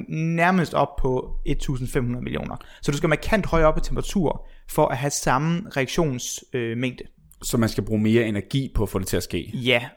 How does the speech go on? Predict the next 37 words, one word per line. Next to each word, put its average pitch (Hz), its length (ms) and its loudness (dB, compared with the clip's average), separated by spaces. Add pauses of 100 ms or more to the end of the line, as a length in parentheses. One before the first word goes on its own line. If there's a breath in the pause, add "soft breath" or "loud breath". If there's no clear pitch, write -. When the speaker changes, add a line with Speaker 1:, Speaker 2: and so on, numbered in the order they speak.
Speaker 1:
og 147 120 0
så 180 320 2
er 151 80 2
den 170 220 0
gevinst, 151 460 2
du 131 60 -4
får - 140 -6
ud, 143 160 0
også - 340 -4
lavere. 113 480 -6 (600)
Speaker 2:
Det 139 120 4
giver 95 120 0
selvfølgelig 95 280 -8
god 101 140 -2
mening. 82 280 -8 (320)
Speaker 1:
Øhm, 113 880 -2 (1300)
det 202 100 8
ved 196 60 6
jeg 180 60 8
ikke, 165 120 6
om 143 80 4
det - 100 2
gør. - 100 2
Det - 180 -8
er 175 40 8
Speaker 2:
Nej, - 20 10
Speaker 1:
ikke 165 140 8
Speaker 2:
men 165 40 12
altså, 151 160 8
Speaker 1:
oplagt. 165 200 8
Speaker 2:
nej, 156 100 8
nej, 139 80 0
nej, 147 100 4
men 139 140 8
jeg 127 100 8
synes, 151 220 4
at, 131 140 2